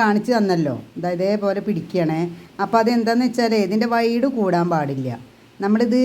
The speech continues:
മെലിഞ്ഞ ആളല്ലേ, ഇതിനും വൈഡ് നമുക്കൊരു കണക്കുണ്ട്. ആ കണക്ക് ബേസിക്കൽ കണക്കല്ല ട്ടോ ഞാൻ പറയണേ. ഈ ബ്ലൗസിന് ഒരു വൈഡിന് കണക്കുണ്ട്. ഇതാ നമ്മുടെ കൈക്കുഴി കിട്ടിയ പോലെ ട്ടോ. അത് വരുന്നത് രണ്ട് ഇഞ്ചാണ്. രണ്ട് ഇഞ്ച് കഴിയുമ്പോൾ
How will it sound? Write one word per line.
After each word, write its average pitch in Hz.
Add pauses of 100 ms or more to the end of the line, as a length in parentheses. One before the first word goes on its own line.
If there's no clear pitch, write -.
(100)
മെലിഞ്ഞ 220 (100)
ആളല്ലേ, 185
ഇതിനും 226 (520)
വൈഡ് 220
നമുക്കൊരു 220
കണക്കുണ്ട്. 170 (720)
ആ 220 (100)
കണക്ക് 226 (100)
ബേസിക്കൽ 214
കണക്കല്ല 247
ട്ടോ 208
ഞാൻ 202
പറയണേ. 190 (100)
ഈ 269
ബ്ലൗസിന് 214
ഒരു 214
വൈഡിന് 180
കണക്കുണ്ട്. 165
ഇതാ 180
നമ്മുടെ 180
കൈക്കുഴി 170
കിട്ടിയ 160
പോലെ 139
ട്ടോ. 139 (460)
അത് 233
വരുന്നത് 220 (140)
രണ്ട് 214
ഇഞ്ചാണ്. 170 (140)
രണ്ട് 220
ഇഞ്ച് 220
കഴിയുമ്പോൾ 185